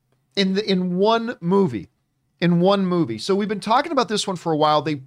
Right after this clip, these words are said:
released the first trailer for it a bit ago, but this morning they dropped a brand new trailer for it.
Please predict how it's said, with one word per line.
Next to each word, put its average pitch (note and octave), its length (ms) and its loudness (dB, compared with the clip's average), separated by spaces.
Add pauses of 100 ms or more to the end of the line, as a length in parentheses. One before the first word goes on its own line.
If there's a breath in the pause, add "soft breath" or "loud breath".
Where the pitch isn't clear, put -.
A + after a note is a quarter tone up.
released F3+ 400 0
the C4 80 -6
first F#3+ 240 -2
trailer E3+ 240 -4
for D#3+ 180 -2
it C#3+ 60 0
a C3+ 40 -2
bit D#3 140 -2
ago, A#2+ 300 -2 (540 soft breath)
but F3 340 0
this F3+ 300 -4
morning A#3+ 400 2
they G3 120 2
dropped E3 400 0
a D#3 80 0
brand E3 440 2
new E3+ 140 2
trailer A#2 420 -2
for G#2 280 -6
it. G2 80 -8